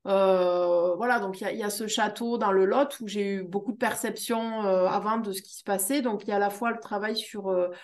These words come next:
c'est vrai que dans mes, dans mes sensibilités, euh, j'ai la sensibilité, la capacité de ressentir les énergies du lieu. Voilà, donc de différentes façons finalement. Ça va être soit par télépathie,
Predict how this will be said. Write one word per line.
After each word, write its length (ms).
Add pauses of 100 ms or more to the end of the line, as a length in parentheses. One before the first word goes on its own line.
(640)
c'est 160
vrai 120
que 80
dans 160
mes, 240
dans 140
mes 100
sensibilités, 920 (480)
euh, 160
j'ai 80
la 140
sensibilité, 760
la 100
capacité 600
de 100
ressentir 460
les 180
énergies 380
du 160
lieu. 340 (240)
Voilà, 220
donc 160
de 100
différentes 540
façons 400
finalement. 440
Ça 160
va 120
être 200
soit 200
par 160
télépathie, 600